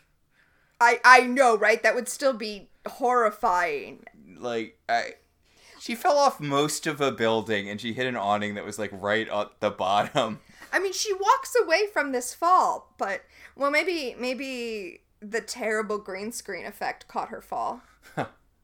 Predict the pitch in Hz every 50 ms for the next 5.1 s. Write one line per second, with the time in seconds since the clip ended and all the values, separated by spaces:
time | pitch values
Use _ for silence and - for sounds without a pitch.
0 | _ _ _ _ _ _ _ _ - - 196 180 196 160 170 190 202 151 147 208
1 | - - - - - 202 _ - _ - - 107 113 120 127 127 120 120 117 113
2 | 113 110 110 107 - _ - - 110 117 117 113 - - - 120 127 131 131 -
3 | 135 131 131 135 151 190 226 220 202 - - 185 180 165 160 - 156 160 160 151
4 | - 131 165 160 151 139 139 131 - - 127 127 123 123 120 127 139 131 110 -
5 | -